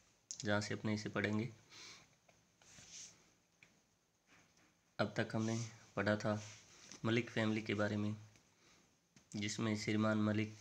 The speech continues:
एक जॉब में हैं और उनकी पत्नी गृहस्वामिनी, जो दिल्ली में अपना एक नया मकान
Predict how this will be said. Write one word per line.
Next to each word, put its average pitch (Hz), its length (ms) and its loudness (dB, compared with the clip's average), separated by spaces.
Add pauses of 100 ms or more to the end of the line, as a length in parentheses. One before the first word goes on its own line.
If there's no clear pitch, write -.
एक 107 140 -6
जॉब 107 240 2
में 113 120 0
हैं 110 200 0 (140)
और 107 140 2
उनकी 107 240 2
पत्नी 107 360 0 (2750)
गृहस्वामिनी, 110 720 2 (1900)
जो 107 480 2 (340)
दिल्ली 110 300 2
में 110 260 0 (200)
अपना 107 280 2
एक 107 200 0
नया 107 220 4 (800)
मकान 107 400 2